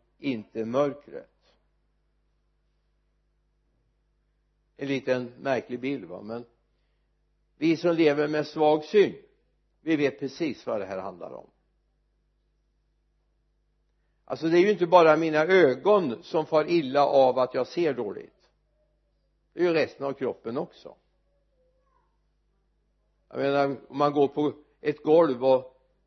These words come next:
gjorde det i, måste varit i, igår, ja. På ett golv som såg, i mina ögon sett, väldigt jämnt ut.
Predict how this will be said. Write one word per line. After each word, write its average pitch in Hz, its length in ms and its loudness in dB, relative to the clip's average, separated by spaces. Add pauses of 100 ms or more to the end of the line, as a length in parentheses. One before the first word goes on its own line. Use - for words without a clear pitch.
(1000)
gjorde 135 380 -2
det 127 320 4
i, 120 320 -2 (2000)
måste 113 200 -20
varit 110 240 -8
i, 107 420 -10
igår, 120 440 -2
ja. 90 220 -10 (600)
På 120 60 -14
ett 113 100 -14
golv 147 240 4
som 131 160 -8
såg, 131 360 -4 (340)
i 143 120 -6
mina 170 300 -2
ögon 123 380 2
sett, 110 260 -8
väldigt 107 520 -8 (460)
jämnt 147 460 -2
ut. - 180 -12